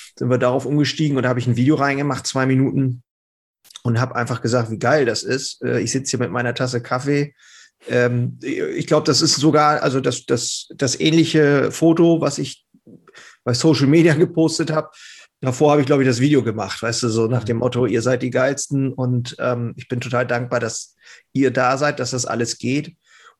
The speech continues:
Und da kam ein super Echo zurück. Also die waren wirklich,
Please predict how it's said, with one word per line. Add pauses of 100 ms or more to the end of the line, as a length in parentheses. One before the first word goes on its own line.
(100)
Und
da
kam
ein
super
Echo
zurück.
Also
die
waren
wirklich,